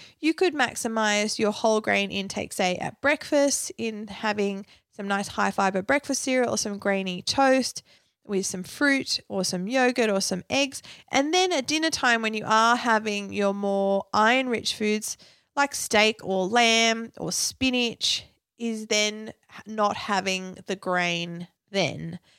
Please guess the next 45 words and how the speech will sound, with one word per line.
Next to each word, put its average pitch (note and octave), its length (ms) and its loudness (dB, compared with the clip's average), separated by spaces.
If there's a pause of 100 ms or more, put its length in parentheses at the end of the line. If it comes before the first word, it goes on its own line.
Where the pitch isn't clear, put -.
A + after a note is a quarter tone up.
(100)
and G3 180 -6
maybe F#3+ 360 -2
opting F3+ 520 -4
for F3 440 -2 (360)
a A3+ 80 0
legume G3 800 -2
or, F#3+ 600 2 (220)
um, F3+ 200 -6
some F#3 200 -6
potato F3 640 -2
or E3+ 140 -4
corn F3+ 540 -4
for F3+ 200 -4
some F#3 180 -6
carbohydrate F3+ 680 -2
into F#3+ 420 -8
your F3+ 420 -4 (200)
meal. F3+ 360 -10 (440)
So C4+ 360 4 (240)
you B3+ 100 -2
certainly C4+ 400 0
don't A3+ 320 -2
need A3 260 -2
to G3+ 360 -2 (100)
cut - 200 -6
these G3+ 300 -2
out, G3 280 -2
but F#3+ 240 -4
just, - 320 -4
yeah, A#3 280 4
just D#4+ 180 0
a F4+ 80 4
little C4+ 200 2
bit G#3+ 140 -2
of G3+ 140 -4
planning G3 400 0
so G3 120 -4
that F#3+ 120 -2
when G#3 200 -2
you G3+ 100 -2
do G#3 280 0
eat - 220 -4
your G3 120 -2
red F#3 220 0
meat F3+ 360 -6